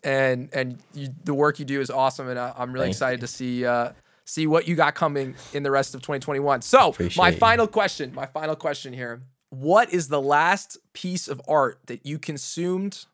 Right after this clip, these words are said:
Speaker 1: a song you listened to, something you watched that inspired you creatively?
Speaker 2: I watched, I watched a bunch of, uh,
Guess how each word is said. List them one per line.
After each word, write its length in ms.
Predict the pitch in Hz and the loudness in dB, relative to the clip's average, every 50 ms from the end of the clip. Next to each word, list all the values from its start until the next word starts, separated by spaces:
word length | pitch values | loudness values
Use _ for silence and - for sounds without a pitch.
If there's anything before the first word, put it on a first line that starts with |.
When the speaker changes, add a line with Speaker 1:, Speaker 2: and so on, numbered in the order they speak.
| _ _ _ _ _ _ _ _ _ _ | _ _ _ _ _ _ _ _ _ _
Speaker 1:
a 60 | - | -10
song 360 | - - - 185 180 175 170 160 | -8 -4 0 2 2 2 2 0
you 80 | 160 | -2
listened 260 | 160 160 - - 156 - | -4 -4 -4 -6 -10 -10
to, 80 | 147 | -6
something 220 | - 170 156 151 147 | -6 -4 -4 -4 -4
you 100 | 147 147 | -2 0
watched 560 | 147 156 151 147 147 143 - - - - - _ _ _ _ _ _ _ | 4 4 6 6 4 2 -2 -10 -14 -16 -18 _ _ _ _ _ _ _
that 140 | - 135 135 | -4 -4 -2
inspired 680 | 147 139 - - - - 160 165 170 170 165 147 135 | -2 -6 -6 -8 0 4 6 6 6 4 2 0 -2
you 100 | 151 156 | -6 -8
creatively? 680 | 131 - - 143 139 143 143 139 123 - - 107 - - _ _ _ _ _ _ _ _ _ _ _ _ _ _ _ _ _ _ _ _ _ _ _ _ _ _ _ _ _ _ _ _ _ _ _ _ _ - - | -8 -8 -6 -4 -2 0 0 -2 -2 -6 -14 -20 -20 -20 _ _ _ _ _ _ _ _ _ _ _ _ _ _ _ _ _ _ _ _ _ _ _ _ _ _ _ _ _ _ _ _ _ _ _ _ _ -8 0
Speaker 2:
I 120 | - 98 95 | 2 4 4
watched, 840 | 95 92 101 101 101 101 104 - - - - - - - - - - - - - - - - - - - - - 101 | 4 6 6 6 6 6 4 0 -4 -8 -6 -6 -6 -8 -8 -12 -16 -18 -20 -20 -20 -20 -20 -20 -20 -20 -6 2 4
I 80 | 104 | 4
watched 720 | 101 98 101 104 107 104 - - - - - - - - 180 - - _ _ _ _ _ _ _ _ | 6 8 8 6 6 6 4 -2 -6 -8 -8 -10 -10 -12 -16 -20 -20 _ _ _ _ _ _ _ _
a 140 | - 113 110 | -6 -4 -4
bunch 500 | 107 107 101 104 101 98 95 - - - | -2 0 0 2 2 0 -2 -2 -2 0
of, 300 | 98 95 92 92 92 95 | 0 0 -2 -4 -2 -2
uh, 680 | 90 87 85 85 85 80 80 78 78 76 78 85 85 | 0 2 2 2 0 0 0 -2 -2 -2 -2 -4 -6